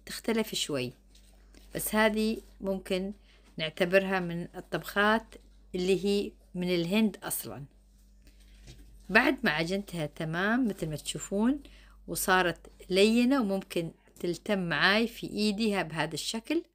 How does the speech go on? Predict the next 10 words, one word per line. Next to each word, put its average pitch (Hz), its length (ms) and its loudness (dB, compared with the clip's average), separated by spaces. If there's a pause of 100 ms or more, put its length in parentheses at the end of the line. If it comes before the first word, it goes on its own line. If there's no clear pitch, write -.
(640)
مثل 185 200 -2
الكباب، 180 680 2 (960)
ببدأ 196 480 2 (760)
أحطها - 420 -4
بهذا 160 300 0
الشكل 285 540 0 (340)
أو 160 320 -4
شكل 156 360 -2
دوائر 226 840 2
أو 165 200 -6